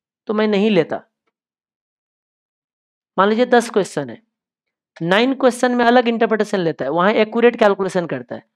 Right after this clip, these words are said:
और एक क्वेश्चन में अप्रोक्सीमेट करेगा, तो मैं नाइन को प्रेफरेंस दूँ या वो एक को प्रेफरेंस दूँ? नाइन को दूंगा ना, तो मैं एक्यूरेट करूंगा। लेकिन अभी रिसेंट में क्या करना शुरू किया है, वो अप्रोक्सीमेट करने लग गया है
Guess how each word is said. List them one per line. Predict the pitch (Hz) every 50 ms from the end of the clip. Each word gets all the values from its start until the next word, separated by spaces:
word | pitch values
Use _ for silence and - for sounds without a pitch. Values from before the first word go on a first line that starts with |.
| _ _ -
और | 180 208
एक | 214 214 214
क्वेश्चन | - 214 214 - 214
में | 208 208 202
अप्रोक्सीमेट | 202 190 196 190 - - 196 185 185 175 -
करेगा, | - 143 131 127 120 113 - _ _ _ _ _ _ _ _ -
तो | 220
मैं | 214 214
नाइन | 208 208 208 214 220
को | 220 247
प्रेफरेंस | - 233 233 - 233 240 233 233 233
दूँ | - 277 285 269 226 - _ _ _ _ _ _ _ _ _ -
या | 214
वो | 214 220
एक | 220 233 226 233
को | 226 185
प्रेफरेंस | 202 185 147 160 151 139 131 -
दूँ? | 113 98 - _ _ _ _ _ _ _ _ -
नाइन | 196 226 285 302
को | - 302
दूंगा | 214 180 175 165 156 170
ना, | 202 233
तो | 233 254
मैं | 254 262
एक्यूरेट | 254 285 294 311 302 -
करूंगा। | 226 180 156 147 135 127 113 _ _ _ _ _ _ _ -
लेकिन | - 214 247 254 233
अभी | 233 202 240 277
रिसेंट | 269 285 277 - 294 285 277 277
में | 294 269
क्या | - 294 285
करना | 294 262 226 226 220
शुरू | 214 - 196 180 175
किया | - 151 131
है, | 117 - _ _ _ _ _ _ _ _ _ _ _ _ _ -
वो | 226 294
अप्रोक्सीमेट | 349 269 - - 277 277 277 - - 302 320 330 -
करने | - 277 233 240 233
लग | 214 190 170 143
गया | 139 135 120
है | -